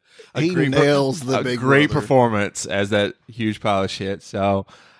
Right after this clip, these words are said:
Speaker 1: um, we'll, we'll see how it goes with John. So, Marcellus, you got your round two pick right now. You've already got Rocky four.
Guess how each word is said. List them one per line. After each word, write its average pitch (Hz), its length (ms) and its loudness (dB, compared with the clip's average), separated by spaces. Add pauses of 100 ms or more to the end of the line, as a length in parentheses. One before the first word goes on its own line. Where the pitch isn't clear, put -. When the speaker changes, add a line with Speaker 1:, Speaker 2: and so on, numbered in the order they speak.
(180)
Speaker 1:
um, 120 400 2
we'll, 147 200 -2
we'll 156 180 2
see 185 160 -2
how 185 140 2
it 175 80 -2
goes 185 180 0
with 175 140 -2
John. 165 380 2
So, 127 380 0
Marcellus, 185 500 2
you 196 80 -4
got 208 200 2
your 180 80 0
round 139 240 0
two 123 180 -2
pick 117 320 -4
right 113 360 0
now. 110 260 0
You've 107 160 -2
already 113 160 2
got 110 180 2
Rocky 110 360 2
four. 113 520 0